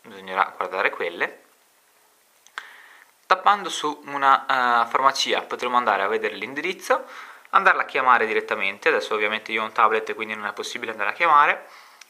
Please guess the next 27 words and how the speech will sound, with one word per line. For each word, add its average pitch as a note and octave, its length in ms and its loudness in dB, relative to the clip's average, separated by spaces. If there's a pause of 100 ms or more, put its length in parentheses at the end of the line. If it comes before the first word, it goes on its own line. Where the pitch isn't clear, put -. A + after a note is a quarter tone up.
(120)
oppure G3 220 0
possiamo F#3+ 280 0
fare A#2+ 200 0
"portatemi E3 480 -4
qui" E3+ 260 -6
e F#3+ 80 -6
praticamente E3+ 540 -4
grazie B2 380 -2
al A2 400 -2 (520)
navigatore, A#2+ 540 -2
alle B2 120 0
mappe, C3+ 480 2 (420)
si, - 340 -6
eh, - 20 -18 (1000)
calcolerà C#3 440 2
un G#2+ 120 -8
percorso C#3 460 0
per - 140 -10
portarci - 440 -4
là, - 120 -8 (120)
dalla A2 180 -6
nostra A2+ 260 -6
posizione B2+ 500 -10
fino G2+ 280 -10
alla, F#2+ 400 -4
eh, - 340 -6
farmacia. - 520 -12